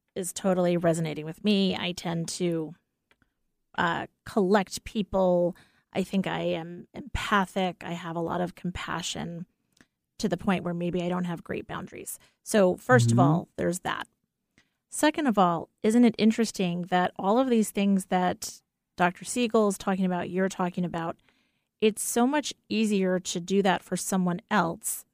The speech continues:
Speaker 1: than it is for us to do with that true self that you're talking
Speaker 2: Mm.
Speaker 1: about. And that, you know, I can,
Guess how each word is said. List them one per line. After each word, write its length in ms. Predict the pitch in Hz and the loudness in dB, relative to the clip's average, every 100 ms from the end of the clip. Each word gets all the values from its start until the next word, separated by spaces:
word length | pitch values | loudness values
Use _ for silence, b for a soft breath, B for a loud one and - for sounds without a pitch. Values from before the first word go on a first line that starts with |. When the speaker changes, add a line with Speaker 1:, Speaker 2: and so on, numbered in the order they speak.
| _ | _
Speaker 1:
than 120 | 185 | 0
it 120 | 185 - | 0 0
is 480 | 196 196 196 - - | 0 2 0 -6 -8
for 200 | - 185 | -4 0
us 180 | 175 175 | 0 -2
to 120 | - 170 | -6 -8
do 260 | 175 175 | -4 -2
with 260 | 170 170 - | 0 -2 -2
that 380 | 175 165 - - | -4 -4 -8 -14
true 280 | - - 175 | -8 -4 -4
self 520 | 170 233 220 196 - - | 0 4 4 2 -6 -4
that 180 | 175 - | -4 -2
you're 200 | 113 117 | -2 2
talking 360 | 117 170 113 - | 2 2 -2 -8
Speaker 2:
Mm. 40 | |
Speaker 1:
about. 280 | - - - _ _ _ _ _ _ _ _ _ _ _ | -8 -14 -16 _ _ _ _ _ _ _ _ _ _ _
And 300 | 190 190 185 | 0 2 2
that, 520 | 185 185 180 - - - _ _ _ _ _ _ _ | 2 2 2 -2 -10 -14 _ _ _ _ _ _ _
you 120 | 202 | -2
know, 220 | 190 175 - | 0 -2 -2
I 200 | - 214 | 0 0
can, 480 | - 226 214 196 | 2 4 6 4